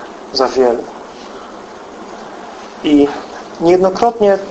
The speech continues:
rozmyślam i rozmyślałem nad tym stwierdzeniem z listu do Filipian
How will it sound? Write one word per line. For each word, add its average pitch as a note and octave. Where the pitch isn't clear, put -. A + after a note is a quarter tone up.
rozmyślam D#3
i C3
rozmyślałem C3+
nad D3+
tym C#3+
stwierdzeniem D#3
z C3+
listu E3
do D3
Filipian D3